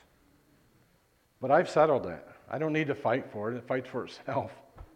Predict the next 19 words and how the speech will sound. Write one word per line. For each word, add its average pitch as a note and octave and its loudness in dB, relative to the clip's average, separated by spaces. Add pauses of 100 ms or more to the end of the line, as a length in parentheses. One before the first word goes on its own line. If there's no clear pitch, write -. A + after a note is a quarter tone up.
(1400)
You A2+ -6
know, C3+ 4
without C3+ 6
apology D3+ 4
and A#2+ -4
with A2+ -6
complete D3 -4
confidence, C3+ 0
I B2 2
believe C3 -2
the A2+ -4
King B2+ -6
James B2+ -2
is G#2 -8
the A2 -8
preserved A#2+ -8
word A#2 -4
of A#2 -12
God G2 -8